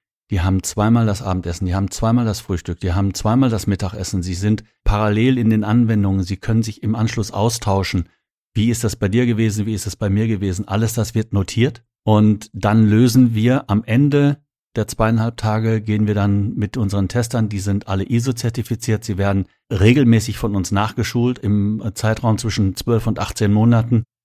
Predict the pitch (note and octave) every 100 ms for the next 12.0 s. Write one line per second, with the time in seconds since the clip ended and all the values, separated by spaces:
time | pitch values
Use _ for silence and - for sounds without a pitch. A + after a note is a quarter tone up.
0 | _ _ - G#2+ G2+ G2+ G2 G#2 G#2 G2
1 | F#2 A2+ A#2+ B2 A#2 A#2 G2 F#2 F#2 G2
2 | F#2 E2+ F#2 E2+ A#2 A#2 A2+ A2 G#2 _
3 | _ _ - F#2 A2 F#2 A2+ - A#2 G#2+
4 | A2+ A2+ - - G#2+ A2 G#2 G#2+ G2 G2+
5 | G#2 - G2+ F#2 F2+ - G2 F2+ A2 -
6 | F#2+ - A#2 B2+ B2 B2 A#2+ F#2+ G2 G2+
7 | G#2 - - G#2 G2+ F#2+ G2+ F#2+ - G#2+
8 | - F#2 - A2 A2+ B2 A#2 A#2+ A2+ -
9 | _ _ _ _ G2+ B2+ A#2 B2 B2 A2+
10 | A2+ G#2+ A2 A2 - _ _ _ _ -
11 | G#2 G#2+ G2+ A#2 A2+ A2 G#2 G#2+ G2+